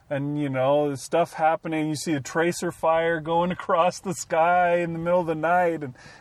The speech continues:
and there's the animals that you would have to deal with. It just s-, weird. I mean, there were cool stories,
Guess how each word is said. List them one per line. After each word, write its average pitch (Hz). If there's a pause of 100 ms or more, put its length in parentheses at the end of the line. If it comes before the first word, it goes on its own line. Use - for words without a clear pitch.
and 151
there's 160
the 143 (400)
animals 190
that 170
you 175
would 165
have 175
to 180
deal 170
with. 175
It 208
just 254 (140)
s-, -
weird. 262
I 165
mean, 190
there 208
were 170
cool 269
stories, 139